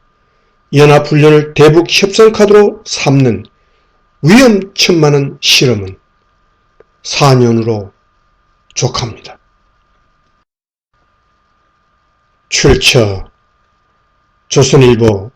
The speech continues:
닷컴. 이상 이천이십이 년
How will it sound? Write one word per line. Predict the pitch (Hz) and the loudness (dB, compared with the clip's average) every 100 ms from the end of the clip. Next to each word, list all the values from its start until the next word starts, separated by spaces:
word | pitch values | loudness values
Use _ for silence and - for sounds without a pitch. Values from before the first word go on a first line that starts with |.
| _ _ _ - | _ _ _ -4
닷컴. | 117 104 - 104 - _ _ _ _ _ _ _ _ _ _ _ _ _ _ _ _ - - | -2 -4 -8 -16 -18 _ _ _ _ _ _ _ _ _ _ _ _ _ _ _ _ -14 -4
이상 | 156 143 120 110 101 _ _ _ _ _ _ _ _ _ - | -2 0 0 -2 -10 _ _ _ _ _ _ _ _ _ -4
이천이십이 | 131 127 143 131 120 123 127 | -2 0 0 2 0 0 2
년 | 123 120 117 | 2 0 -4